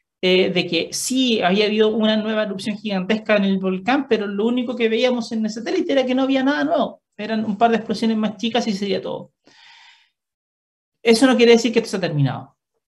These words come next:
Y nuevamente vuelvo sobre el punto de que no sabemos qué ha pasado con el volcán. No lo sabemos. Tenemos algún par de imágenes satelitales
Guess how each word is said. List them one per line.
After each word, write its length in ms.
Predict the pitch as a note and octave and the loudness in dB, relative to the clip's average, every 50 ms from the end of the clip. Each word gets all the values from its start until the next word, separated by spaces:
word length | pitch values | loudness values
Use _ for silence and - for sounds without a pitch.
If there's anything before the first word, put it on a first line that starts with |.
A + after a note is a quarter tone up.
| _ _ _ _ _ _ _ - | _ _ _ _ _ _ _ -2
Y 100 | G#3 F#3 | 0 2
nuevamente 640 | F#3+ F#3+ F#3+ G3 A3 A3+ A3+ A3+ A3 A#3 A3+ A3 A#3 | 2 4 4 4 4 6 6 4 4 2 0 0 0
vuelvo 260 | A3 A3+ A3 A3+ A3+ A3 | 0 0 0 0 -2 -4
sobre 180 | - A#3+ G#3+ | -4 -4 -6
el 140 | G#3 G3 G3+ | -6 -6 -8
punto 260 | - A3 G3+ G3 G#3+ | -6 -6 -4 -4 -4
de 140 | G#3+ G#3 G3 | -4 -4 -4
que 100 | G3+ F#3 | -4 -4
no 380 | F3 F3 F3+ F#3 G3+ A3 A#3 A3+ | -2 0 0 2 2 4 2 2
sabemos 600 | - - A3+ G#3+ F#3 F#3 F#3 G3 G#3+ A3 - - | 2 0 -2 0 0 -2 -2 -2 -2 -4 -6 -4
qué 120 | - G3 | -4 -4
ha 80 | F#3+ F#3+ | -4 -4
pasado 400 | - - - F3 D#3+ E3 F3 F3 | -6 -8 -8 -6 -6 -6 -6 -6
con 100 | E3 D#3+ | -6 -6
el 120 | D#3 D3 | -6 -6
volcán. 420 | D3 D3+ D3 - - F3+ D3 C#3+ - _ _ _ _ _ _ _ _ _ _ _ _ _ _ _ _ _ _ _ _ _ _ _ _ _ _ - | -6 -8 -8 -6 -6 -6 -6 -8 -16 _ _ _ _ _ _ _ _ _ _ _ _ _ _ _ _ _ _ _ _ _ _ _ _ _ _ -2
No 240 | F3+ F#3 G#3+ A3+ | 0 2 4 4
lo 80 | A#3 A#3+ | 2 2
sabemos. 560 | A#3+ - C4 C#4+ A#3 - - - - - - - | 2 0 -2 -2 -2 -4 -8 -12 -20 -20 -8 -4
Tenemos 380 | G3 F3+ F#3+ G3+ G#3+ G#3 G#3 | 0 0 2 2 0 0 0
algún 200 | G#3 G3 F#3+ F#3+ | 0 0 0 0
par 140 | F#3 G3+ F#3+ | 0 0 -2
de 60 | F#3 | -2
imágenes 400 | F3+ F3+ F3+ - - F3 E3+ D3 | -2 -4 -6 -6 -6 -8 -8 -8
satelitales 720 | D3 D3 D3+ D3+ D#3 - A#3 C4+ D#4 D#4+ - - - _ _ | -8 -6 -6 -6 -2 0 0 2 2 0 -2 -6 -8 _ _